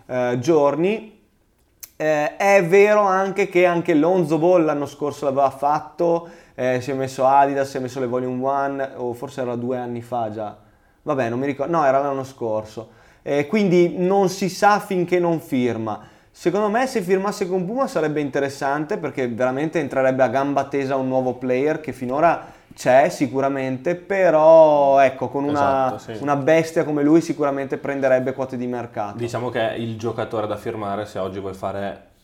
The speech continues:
Speaker 1: Ad oggi
Speaker 2: un
Speaker 1: sì.
Speaker 2: salto nel, diciamo, nel, nel mercato,
Speaker 1: Ad
Speaker 2: alla
Speaker 1: oggi
Speaker 2: fine.
Speaker 1: sì, assolutamente.
Speaker 2: Eh, tra l'altro sì, è un po' secondo me la classica storia dove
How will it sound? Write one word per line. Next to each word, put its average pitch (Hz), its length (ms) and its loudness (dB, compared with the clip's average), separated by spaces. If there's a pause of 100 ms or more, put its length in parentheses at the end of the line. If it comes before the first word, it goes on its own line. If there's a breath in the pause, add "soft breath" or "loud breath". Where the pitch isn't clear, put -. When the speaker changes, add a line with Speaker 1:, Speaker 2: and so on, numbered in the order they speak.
(320)
Speaker 1:
Ad 135 200 -2
oggi 135 260 0
Speaker 2:
un 127 60 -4
Speaker 1:
sì. 117 180 -4
Speaker 2:
salto 104 460 -2
nel, 92 440 -8
diciamo, 92 320 -12 (200)
nel, 90 160 -12
nel 90 300 -10
mercato, 92 580 -6
Speaker 1:
Ad 139 180 -2
Speaker 2:
alla 123 100 -2
Speaker 1:
oggi 123 220 -6
Speaker 2:
fine. - 20 -10
Speaker 1:
sì, 110 200 -10
assolutamente. 107 680 -8
Speaker 2:
Eh, 90 100 -16
tra 127 160 0
l'altro 123 440 -2
sì, 107 460 -8
è 104 100 -10
un 107 160 -8
po' 107 160 -4
secondo 107 360 -10
me 104 160 -6
la 98 120 -6
classica 104 460 -6
storia 101 480 -4
dove 101 560 -6